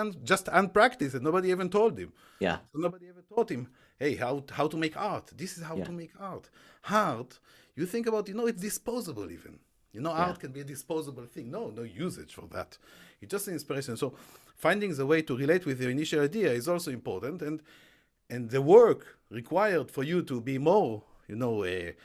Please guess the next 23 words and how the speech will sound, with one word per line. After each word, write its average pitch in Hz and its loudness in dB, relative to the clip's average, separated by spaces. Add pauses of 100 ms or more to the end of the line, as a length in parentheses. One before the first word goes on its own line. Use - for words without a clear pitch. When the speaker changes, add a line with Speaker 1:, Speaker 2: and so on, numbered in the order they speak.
(500)
Speaker 1:
uh, 90 -6 (840)
think, 180 2 (180)
thi-, 165 -4
let's 147 0
say, 139 2
uh, 107 -6 (100)
creative 151 2 (460)
or 113 0
Speaker 2:
Mm-hmm. - 2
Speaker 1:
more 165 6 (120)
in 147 -2
sync 170 -4
with, 127 -4
with, 117 -4
uh, 113 -2
the 127 0
ideas, 123 2
let's 113 0
call 120 -4
it 110 -2
Speaker 2:
Yeah. 90 4
Speaker 1:
like 135 -4
that. 156 -2